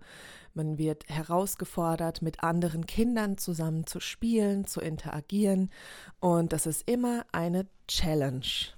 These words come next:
Und es wird nicht leichter, <laughs> im Gegenteil.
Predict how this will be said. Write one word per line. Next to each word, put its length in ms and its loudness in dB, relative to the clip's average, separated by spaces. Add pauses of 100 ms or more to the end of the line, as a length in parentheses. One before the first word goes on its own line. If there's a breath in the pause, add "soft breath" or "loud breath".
(720 loud breath)
Und 400 6
es 160 0
wird 240 2
nicht 320 -2
leichter, 840 -2 (200 loud breath)
<laughs> 200 -14
im 260 -2
Gegenteil. 800 -2